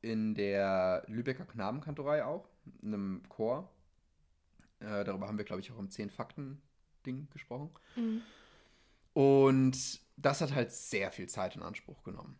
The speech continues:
Speaker 1: Ne? Also jede Woche dreimal stundenlange Proben, dann teilweise auch für irgendwie so Auftritte oder Wettbewerbe nochmal Samstag sechs Stunden Probe extra und so.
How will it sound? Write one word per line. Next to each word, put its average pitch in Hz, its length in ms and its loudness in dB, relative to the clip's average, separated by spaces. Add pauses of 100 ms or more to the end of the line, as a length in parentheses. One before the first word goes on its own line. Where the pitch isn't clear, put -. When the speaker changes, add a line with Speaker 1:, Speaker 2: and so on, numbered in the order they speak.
(140)
Speaker 1:
Ne? 107 160 -4
Also 101 400 -4
jede 101 640 -4
Woche 104 720 0
dreimal 101 880 0
stundenlange 101 540 -4 (600)
Proben, 127 680 2
dann 101 560 -4 (320)
teilweise 104 460 0
auch 101 160 -2
für - 200 -8
irgendwie 101 560 -4
so 95 560 -6 (260)
Auftritte 107 800 0
oder 98 500 0
Wettbewerbe 101 720 -2
nochmal 98 380 -4
Samstag 117 520 -4
sechs - 260 -10
Stunden 104 320 -6
Probe 98 500 -2
extra - 360 -6
und 101 180 -4
so. 104 220 -4